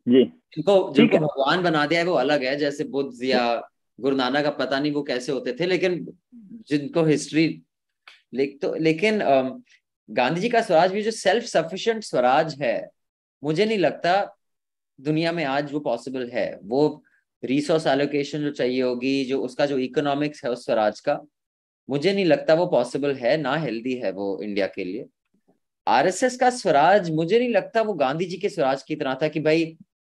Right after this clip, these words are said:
Speaker 2: यहाँ बनाओ, अपना खाओ, अपना बेचो, अपना consume करो।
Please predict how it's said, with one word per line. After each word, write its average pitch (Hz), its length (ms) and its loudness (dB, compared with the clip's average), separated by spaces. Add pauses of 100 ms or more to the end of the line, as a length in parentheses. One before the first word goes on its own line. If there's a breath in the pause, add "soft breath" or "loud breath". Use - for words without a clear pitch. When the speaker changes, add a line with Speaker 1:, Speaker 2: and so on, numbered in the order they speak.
(360)
Speaker 2:
यहाँ 139 300 0
बनाओ, 131 560 0 (200)
अपना 127 280 -2
खाओ, 117 420 2
अपना 120 380 0
बेचो, 110 420 -2
अपना 113 420 -2
consume 110 420 -6
करो। 110 360 -4